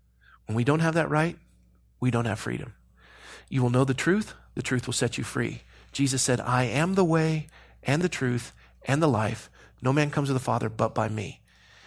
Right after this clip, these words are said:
Those truths set us free. To the contrary, reject Christ, reject the Bible, and I ask you, on what authority do you stand? And where do your rules come from? And where did you get 'em? And who says you're right?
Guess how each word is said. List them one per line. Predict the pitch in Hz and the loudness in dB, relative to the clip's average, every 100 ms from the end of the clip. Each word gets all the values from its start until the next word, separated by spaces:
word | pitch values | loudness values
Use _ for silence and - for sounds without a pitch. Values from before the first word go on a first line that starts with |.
| - - | -6 0
Those | 147 - | 2 2
truths | 180 175 | -2 0
set | - 151 | 2 2
us | 135 | 2
free. | - 131 123 - _ - - - - _ _ _ _ _ _ _ - _ _ _ _ _ _ _ | -2 -6 -6 -10 _ -8 -8 -8 -16 _ _ _ _ _ _ _ -20 _ _ _ _ _ _ _
To | - | -4
the | 123 | -2
contrary, | - 160 - 185 233 240 - _ _ _ - - - - _ - | 2 0 2 0 0 -6 -16 _ _ _ -20 -20 -20 -20 _ 2
reject | 190 156 208 | 4 6 2
Christ, | 208 185 175 175 - - | 2 2 2 0 -6 0
reject | 151 143 127 175 - | 2 2 4 2 2
the | 165 | 2
Bible, | 135 139 135 135 - - - | 4 6 6 2 0 -10 0
and | 175 | 4
I | 175 | 4
ask | 180 185 - | 4 2 0
you, | 131 | 0
on | - 202 | 0 0
what | 262 | 2
authority | 247 - 220 202 | 2 4 2 2
do | 185 | 0
you | 190 262 | 0 0
stand? | - 127 107 107 - - - - - | 0 -2 -2 -8 -12 -20 -20 -8 0
And | |
where | 156 196 | 4 4
do | |
your | 185 202 | 2 2
rules | 180 127 | 2 0
come | - 117 | -2 -4
from? | 104 107 104 _ _ _ _ - | -4 -8 -10 _ _ _ _ 0
And | |
where | 220 | 0
did | 285 247 | 0 0
you | |
get | 247 | 0
'em? | 240 110 - _ _ _ _ _ _ _ _ _ _ _ _ _ _ _ _ _ _ _ _ | 0 -2 -8 _ _ _ _ _ _ _ _ _ _ _ _ _ _ _ _ _ _ _ _
And | 151 | 4
who | 233 | 4
says | - 254 143 | 4 2 0
you're | 233 | 0
right? | 151 - | -2 -4